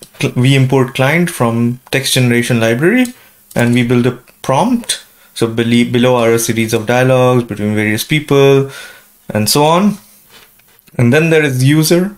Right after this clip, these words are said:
which is the, uh, uh, which takes the query, and then Falcon responds.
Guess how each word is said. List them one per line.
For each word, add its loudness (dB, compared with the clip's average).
which -2
is -6
the, 0
uh, 0
uh, -2
which -2
takes -4
the -2
query, 0
and 0
then 0
Falcon -2
responds. -4